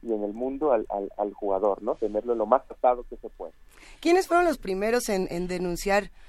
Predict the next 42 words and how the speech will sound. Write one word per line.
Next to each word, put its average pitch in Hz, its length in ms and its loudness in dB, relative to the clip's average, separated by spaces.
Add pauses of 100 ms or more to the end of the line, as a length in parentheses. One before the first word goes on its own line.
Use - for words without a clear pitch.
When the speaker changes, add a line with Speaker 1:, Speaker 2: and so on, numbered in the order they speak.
(140)
Speaker 2:
este 196 260 0
tipo 202 320 -4
de 175 120 -2
prácticas? 175 520 -2
Los, 160 200 -8
los 160 120 -6
primeros 196 400 0
en 202 80 2
atreverse 185 600 2
a 175 80 2
decir, 165 320 -4
"Eh, - 320 -4
yo 175 160 -6
siento 185 320 -4
que - 140 -6
por 160 200 -2
aquí 165 240 -4
la 170 160 -2
cosa 165 340 -6
no 147 180 -4
va, 196 480 8 (320)
eh, 156 420 -2
este 165 220 -2
equipo 160 300 -6
está 156 180 -2
haciendo 156 300 -2
esto 151 280 -2
otro". 202 320 2
Cuéntanos 208 420 -2
un 214 100 -2
poco 190 220 -4
también 175 320 -2
de 180 80 -6
esa 165 160 -8
parte, 156 280 -8
Iván. 127 240 -10 (1000)
Speaker 1:
Pues 156 160 -6
mira, 170 240 4
es - 240 -4
un 294 100 -6
tema 196 280 -4
que, 120 380 -4